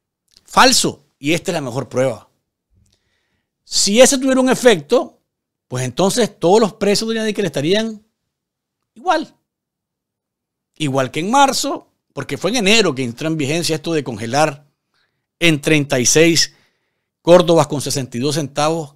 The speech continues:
cada dólar. Entonces, de enero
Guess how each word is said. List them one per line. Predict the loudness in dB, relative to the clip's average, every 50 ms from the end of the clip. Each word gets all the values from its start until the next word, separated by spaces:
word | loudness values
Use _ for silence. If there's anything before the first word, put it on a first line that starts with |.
| _ _
cada | -2 0 2 2 4
dólar. | 6 6 6 6 4 2 -4 -6 -10 _ _ _ _ _ _ _ _ _ _ _ _ _ _ _ _ _ _ _ _ _ _ _ _ _ _ _ _ _ _ _ _
Entonces, | _ _ -8 -6 -6 -6 -6 -8 _ -8
de | -6 -4
enero | -2 0 2 4 4 4 4 2 -2 -4 -10 _